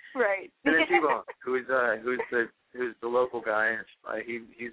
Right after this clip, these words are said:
Speaker 2: the one that doesn't have to drive very far to proc-, to practice. He's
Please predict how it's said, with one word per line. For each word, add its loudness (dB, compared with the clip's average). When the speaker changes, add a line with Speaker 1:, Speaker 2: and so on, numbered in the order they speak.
Speaker 2:
the -12
one -4
that -4
doesn't -2
have -6
to -20
drive 2
very 0
far -2
to -4
proc-, -2
to -20
practice. -4
He's -12